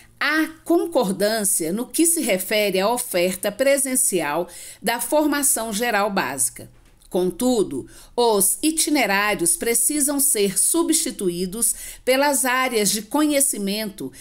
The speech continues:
integradas à formação geral, compondo a parte diversificada de forma presencial, cabendo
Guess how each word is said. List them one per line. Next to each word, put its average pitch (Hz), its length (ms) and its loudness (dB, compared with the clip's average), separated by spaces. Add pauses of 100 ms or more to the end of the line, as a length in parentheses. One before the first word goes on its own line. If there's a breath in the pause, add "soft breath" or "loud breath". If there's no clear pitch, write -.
(160 loud breath)
integradas 233 1040 0
à 220 360 0
formação 240 600 -2
geral, 180 640 -4 (240)
compondo 196 800 -2 (300 loud breath)
a 226 140 -4
parte 269 600 -2
diversificada 247 1300 0 (280 soft breath)
de 185 180 -2
forma 175 480 0
presencial, 254 1120 0 (320 soft breath)
cabendo 185 720 -2